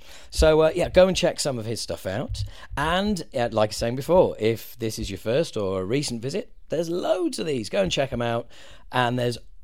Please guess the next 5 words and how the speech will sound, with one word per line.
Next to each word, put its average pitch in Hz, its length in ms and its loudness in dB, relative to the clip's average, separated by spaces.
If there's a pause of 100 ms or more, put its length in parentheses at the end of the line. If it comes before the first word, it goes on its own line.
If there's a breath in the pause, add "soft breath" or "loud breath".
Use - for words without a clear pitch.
(260)
always 143 680 4
gonna 98 240 -2
be 98 120 -4
more 85 320 -4 (280 soft breath)
because, 113 500 -4